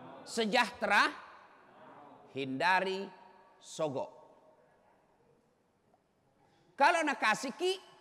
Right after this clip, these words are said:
tolak i. Bisa ki, Bu? Bisa ki? Ah, makanya miskin terus ki. Eh. Ayo. Kalau mau maju,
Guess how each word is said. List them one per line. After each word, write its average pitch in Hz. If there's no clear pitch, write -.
tolak 370
i. 349
Bisa 262
ki, 202
Bu? 156
Bisa 285
ki? 220
Ah, 143
makanya 196
miskin 233
terus 311
ki. -
Eh. -
Ayo. 202
Kalau 339
mau 339
maju, 311